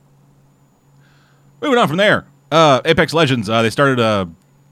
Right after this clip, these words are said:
they gave us some more information about their season two, which is something that has been needed in that fucking game.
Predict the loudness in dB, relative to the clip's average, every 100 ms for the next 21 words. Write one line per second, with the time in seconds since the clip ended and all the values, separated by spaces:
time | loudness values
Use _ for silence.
0 | _ -4 0 0 0 -2 -4 -4 -2 -2
1 | -2 -2 -2 0 -2 -2 -2 -2 -4 -4
2 | -4 -6 -12 _ _ _ _ _ _ _
3 | _ _ _ -4 -2 0 0 2 0 0
4 | 0 -2 -2 -4 -4 -6 -4 -2 0 0
5 | 0 0 0 -4 -4 -8 -8 -10